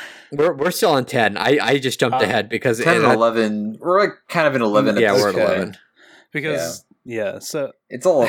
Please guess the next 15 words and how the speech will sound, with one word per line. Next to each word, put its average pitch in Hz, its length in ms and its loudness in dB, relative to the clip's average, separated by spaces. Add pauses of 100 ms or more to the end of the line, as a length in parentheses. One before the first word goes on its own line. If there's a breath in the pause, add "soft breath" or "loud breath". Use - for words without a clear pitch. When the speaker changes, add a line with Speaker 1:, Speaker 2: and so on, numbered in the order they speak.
Speaker 2:
<laughs> - 60 -12
yeah, 127 240 -4
there's 214 220 -8
a 220 40 -6
lot 151 180 -6
going 117 220 -6
on 101 160 -6
here. 95 180 -12 (600 soft breath)
Um, 101 600 -6 (340)
because 117 580 -8 (140)
I, 135 60 -10
I 135 160 -8
remember 160 340 -6
the 127 160 -4
ep-, 127 120 -8